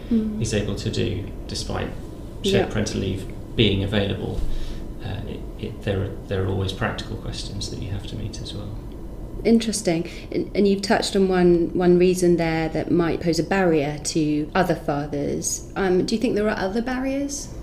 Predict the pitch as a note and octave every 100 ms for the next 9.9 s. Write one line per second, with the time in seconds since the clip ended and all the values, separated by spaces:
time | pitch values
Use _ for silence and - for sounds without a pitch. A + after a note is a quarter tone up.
0 | - G2+ B2+ A2+ A#2 - A2 - - G2
1 | - G2+ F#2+ - - A2 G#2 F#2+ G#2+ G2+
2 | F#2 - - G#2 G2 F#2+ - - - A2+
3 | - C3+ B2+ A#2 A#2 G#2+ - - G#2 G2+
4 | G2+ G2+ - - - - G#2+ G2+ G2 G#2+
5 | G2 G2 - G2+ - - G#2 - - G2+
6 | G2 G2 G2 - F#2+ A#2 - - - G#2
7 | F#2+ - - - A2+ A2 A#2 A2+ - G2
8 | G2 - A#2+ A2 A2+ - A2 G#2 G2 G2
9 | G2 G2 G2 G2 G2 G2 F#2+ F#2+ A#2